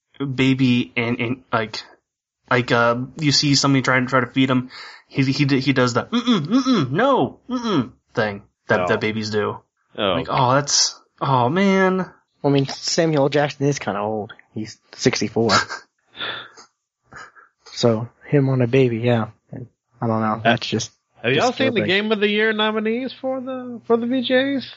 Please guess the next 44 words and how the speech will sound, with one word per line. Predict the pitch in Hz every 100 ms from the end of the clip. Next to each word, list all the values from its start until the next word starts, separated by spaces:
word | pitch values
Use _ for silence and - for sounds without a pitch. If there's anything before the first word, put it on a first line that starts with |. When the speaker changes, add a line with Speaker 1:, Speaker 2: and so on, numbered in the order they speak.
| -
Speaker 2:
It's | - 127 - -
pretty | 127 139
Speaker 1:
No, | 143 147
I |
have | 135 127
not. | 127 117 107 - - _ _ -
Speaker 3:
I | 143
have | 139 131
not, | 127 123 123 127
yeah. | 131 131 127 - _ _
Speaker 2:
Well, | 113 113
I'll, | 135
I'll, | 120 135 135
I'll, | - 135 - _
I | - 123
heard | 143
on | 127 110
another | 117 98
podcast, | 92 107 95 98 -
but, | 98
um, | 90 85 82
I, | - 104 110 107
I |
just | 101 92
want | 101 92
y'all, | 90 78 -
all, | 87 82 - _ -
y'all's | 101 90
opinion. | 80 92 82 80
It's, | 82 -
uh, | 82 73 71 - - - -
it's, | 220 220
it's, | 202 160 - -
it's | 160 135 -
the, | 147 127
uh, | 110 101 90 _
you | 131
know, | 110
it's | 107
Assassin's | 101 135 135 - 120
Creed, | 127 123 - -
Assassin's | - 143 143 160 -
Creed | 147 143
Three, | 135 101 98 98 104